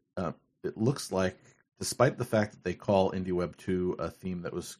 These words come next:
created by Ramdev, it really wasn't. They did the same thing I did, which is they took the ideas of a theme, but it looks like they, they started from scratch and just incorporated some of his code, but cut out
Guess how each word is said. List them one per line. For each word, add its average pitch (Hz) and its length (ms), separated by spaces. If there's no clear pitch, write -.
created 87 400
by 82 400
Ramdev, 90 420
it - 140
really 82 200
wasn't. 78 260
They 104 100
did 104 180
the 92 80
same 90 200
thing 80 160
I 82 120
did, - 240
which - 180
is - 260
they 82 140
took - 260
the 90 140
ideas 85 400
of 85 80
a 87 40
theme, 87 320
but - 120
it 67 80
looks 98 240
like 92 220
they, 85 220
they 90 80
started 87 300
from 80 180
scratch 85 460
and 85 80
just 82 180
incorporated 78 560
some 85 200
of 78 80
his - 140
code, 71 380
but - 160
cut - 180
out 78 240